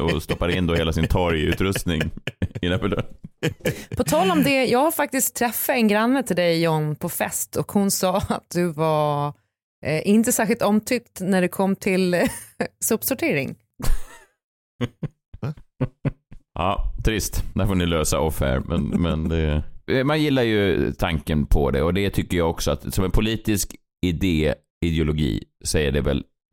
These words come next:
Speaker 1: fint. Men det som har hänt då i det här området, och speciellt då med ett av hyreshusen som M K B, då fastighetsbolaget M K B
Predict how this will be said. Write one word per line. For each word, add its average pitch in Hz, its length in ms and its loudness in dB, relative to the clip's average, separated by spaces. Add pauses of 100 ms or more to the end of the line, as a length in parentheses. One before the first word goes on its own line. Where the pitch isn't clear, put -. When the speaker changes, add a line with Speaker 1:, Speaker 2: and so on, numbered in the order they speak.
Speaker 1:
fint. - 220 -4
Men 107 100 0
det 127 60 0
som 135 100 0
har 127 80 2
hänt 135 240 0
då 127 80 2
i 110 40 2
det 104 60 2
här 101 100 2
området, 87 380 0
och 90 80 0
speciellt 120 460 0
då 107 60 0
med 95 180 2
ett 127 320 -2
av 113 80 2
hyreshusen 82 600 2
som 80 120 0
M 92 240 2
K - 160 -2
B, 127 280 2
då 82 160 2
fastighetsbolaget 82 720 0
M 82 120 2
K 78 100 -2
B 76 240 2